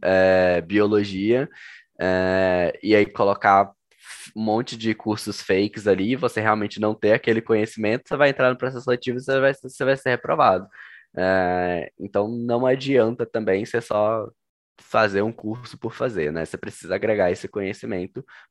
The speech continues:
porque esse conhecimento vai ser cobrado no processo seletivo. É, então, eu vejo isso. Eu, pelo menos, sou um super defensor de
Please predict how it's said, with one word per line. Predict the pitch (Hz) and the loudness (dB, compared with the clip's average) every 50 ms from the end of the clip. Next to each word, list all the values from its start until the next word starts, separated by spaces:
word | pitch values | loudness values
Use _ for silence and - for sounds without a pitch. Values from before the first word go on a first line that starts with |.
| _ _ | _ _
porque | _ - 117 | _ -6 -6
esse | 110 - | -6 -6
conhecimento | - - 98 101 - 107 98 92 - | -6 -6 -6 -6 -6 -4 -6 -6 -4
vai | 98 98 | -4 -6
ser | 92 - - | -4 -4 -6
cobrado | - - 98 104 85 87 87 87 85 | -8 -8 -4 -2 0 0 0 0 -4
no | 87 | -4
processo | 85 - 95 - 92 87 82 - | -8 -8 -10 -8 -10 -12 -12 -12
seletivo. | - 80 104 - - - - 64 64 62 - _ - - - - - - - - - - - - - | -8 -8 -8 -6 -8 -10 -12 -14 -16 -20 -20 _ -20 -20 -20 -20 -20 -20 -20 -20 -20 -20 -20 -16 -14
É, | 76 76 78 80 76 73 73 73 - | -12 -12 -12 -12 -14 -16 -16 -16 -14
então, | - - 104 92 92 95 - _ _ _ - - - | -8 -6 -6 -6 -6 -8 -14 _ _ _ -20 -14 -8
eu | - 90 | -4 -2
vejo | 95 185 107 123 113 | 0 0 0 0 -4
isso. | 87 73 - - - | -4 -6 -8 -6 0
Eu, | - 123 135 147 | 2 2 2 2
pelo | - 120 104 101 | 0 -2 -2 0
menos, | 98 101 110 113 110 104 104 - - - | 0 0 -2 -2 -2 -4 -8 -8 -12 -20
sou | - - - - 110 107 113 | -18 -10 -4 -2 -2 -2 -2
um | 110 | -6
super | - - 143 139 - 147 151 151 | -6 -4 -4 -2 2 2 2 2
defensor | 127 127 - - 117 113 - - 104 104 117 123 | 2 0 0 0 -6 -6 -2 -2 0 0 0 0
de | 107 - 98 101 104 104 104 104 101 95 | -2 -4 -4 -2 -2 0 0 -2 -4 -8